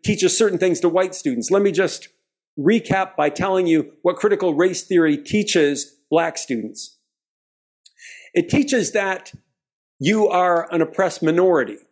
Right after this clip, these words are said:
And it says that you're a victim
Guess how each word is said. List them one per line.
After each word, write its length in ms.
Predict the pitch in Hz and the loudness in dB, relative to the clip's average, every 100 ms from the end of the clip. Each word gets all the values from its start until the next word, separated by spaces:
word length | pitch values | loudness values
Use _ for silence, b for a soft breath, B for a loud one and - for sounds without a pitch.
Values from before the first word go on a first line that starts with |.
| _ _ _ _ _ _ _ _ _ _ - | _ _ _ _ _ _ _ _ _ _ -2
And 120 | 165 | -2
it 100 | 170 | -2
says 300 | - 196 180 | 0 0 2
that 160 | 180 180 | 0 2
you're 160 | 170 | 2
a 60 | 165 | 4
victim 600 | 196 233 - 135 95 | 2 0 -2 -8 -10